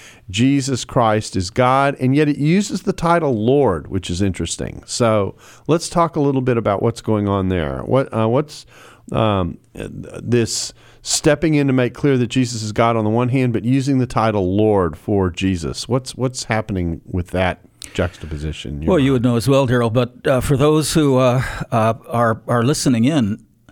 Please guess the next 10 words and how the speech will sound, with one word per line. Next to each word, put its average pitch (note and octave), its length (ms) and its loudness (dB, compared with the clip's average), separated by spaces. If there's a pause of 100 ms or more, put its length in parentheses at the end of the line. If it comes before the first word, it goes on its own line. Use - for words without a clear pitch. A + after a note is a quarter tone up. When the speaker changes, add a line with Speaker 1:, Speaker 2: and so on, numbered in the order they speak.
(400)
Speaker 2:
Lord D#3+ 680 2
is, D3+ 300 2
uh, - 60 -4
Kyrios D3+ 840 2
is C#3+ 280 0
the D#3 100 2
term D3 280 2
that C#3+ 200 -4
translates C3+ 840 0
both D3 500 0